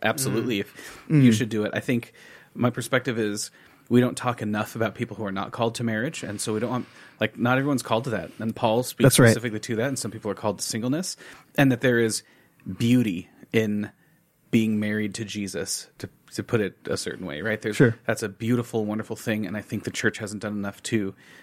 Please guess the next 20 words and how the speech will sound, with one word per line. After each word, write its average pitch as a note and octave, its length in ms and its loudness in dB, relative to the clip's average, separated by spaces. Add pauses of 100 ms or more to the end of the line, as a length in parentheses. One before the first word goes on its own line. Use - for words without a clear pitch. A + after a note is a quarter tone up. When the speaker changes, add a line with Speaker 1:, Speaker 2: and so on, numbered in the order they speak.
(200)
Speaker 1:
um, G2+ 400 -2 (1300)
acknowledge A2 640 0
and G#2 380 2
nurture G#2+ 460 0
that A#2 340 0
lifestyle, D3 440 0
but E3+ 80 10
Speaker 2:
Mm-hmm. C3+ 100 8
Speaker 1:
nevertheless, C3+ 460 2 (380)
marriage A#2+ 460 2
is A#2 100 0
a A#2 60 2
wonderful A2+ 340 -2
and A2 100 -2
beautiful A2 260 -4
thing A2+ 220 -2
instituted A#2 460 -6
by G2+ 140 -2
God A2+ 400 4
Almighty. A2+ 640 0